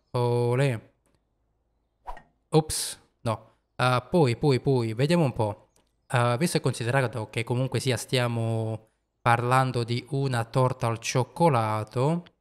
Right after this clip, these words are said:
vediamo un po' se ci sta del... Eccolo qua, glassa al cioccolato. Ok, scusi buon uomo, io avevo messo la glassa al cioccolato... Questa è glassa al cioccolato, ma non mi sembra,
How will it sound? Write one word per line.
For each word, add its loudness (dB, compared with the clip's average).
vediamo 0
un -4
po' -6
se 0
ci -4
sta -2
del... -4
Eccolo 2
qua, -4
glassa -2
al -2
cioccolato. -2
Ok, -2
scusi 0
buon 0
uomo, 2
io 4
avevo 0
messo 0
la -2
glassa -2
al 0
cioccolato... -2
Questa 0
è 0
glassa -2
al 0
cioccolato, 0
ma -4
non 2
mi 2
sembra, 0